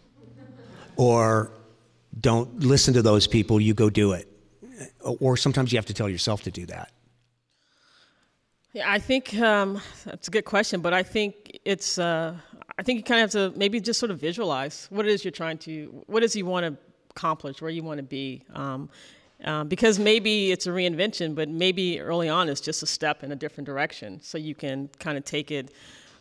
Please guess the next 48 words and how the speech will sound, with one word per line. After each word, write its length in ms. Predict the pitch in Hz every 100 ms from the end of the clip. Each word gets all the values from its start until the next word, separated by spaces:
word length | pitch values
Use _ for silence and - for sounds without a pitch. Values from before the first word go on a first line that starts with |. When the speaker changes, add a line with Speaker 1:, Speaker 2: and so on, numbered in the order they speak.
| -
Speaker 2:
sort 140 | 180
of 60 | 151
one 120 | 151
step 300 | 151 - 135
at 100 | 143
a 40 | 139
time. 420 | - 156 135 139
But, 400 | 131 131 - - _ -
um, 280 | 143 139
I, 100 | 87
that's, 500 | - 175 185 - -
that's 200 | 175 165
a, 60 | 185 -
it's, 240 | 190 - 180
you 80 |
know 100 | 202
what, 200 | 226 254
quite 200 | 240 196
<laughs> 80 | 190
frankly, 360 | 220 - 254 226 - - - -
I'm 60 | 185
gonna 80 | 147
cop 280 | - 160 151
out 120 | 190
a 20 |
little 160 | 151 131
bit. 160 | 135
That's 160 | 262 -
a 20 |
tough 260 | - 190 -
question. 420 | 175 190 - 226 - - -
<laughs> 140 | - -
It's 160 | 311 -
just 220 | 320 -
a 40 |
tough 300 | 226 214 208
question 360 | 208 214 - 156
because 360 | 175 202 180 180
we, 280 | 202 208 208 - - - _ -
you 140 | 220
know, 300 | 202 180 202
we, 340 | 190 202 214 196 - -
we 140 | 190
do 140 | 190 190
programs 640 | - 214 208 208 196 190
and 120 | 190
things 500 | - 196 190 196 175
and, 560 | 160 165 160 160 160